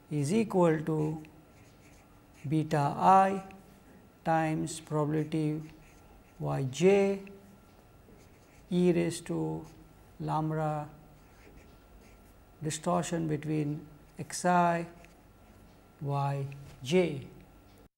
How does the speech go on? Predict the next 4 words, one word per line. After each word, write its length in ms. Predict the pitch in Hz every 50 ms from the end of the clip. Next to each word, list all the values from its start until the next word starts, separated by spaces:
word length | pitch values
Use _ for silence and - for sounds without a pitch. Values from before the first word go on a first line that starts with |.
| _ _ _ _ _ - -
So, 560 | - - 208 202 202 202 196 202 226 202 - - - - - - - - - - - - - - - - - - - - - - - -
this 280 | - 170 339 381 - -
procedure 640 | - - 233 233 240 269 277 254 240 254 233 240 - -
yields 600 | 247 262 269 247 208 185 175 156 143 - -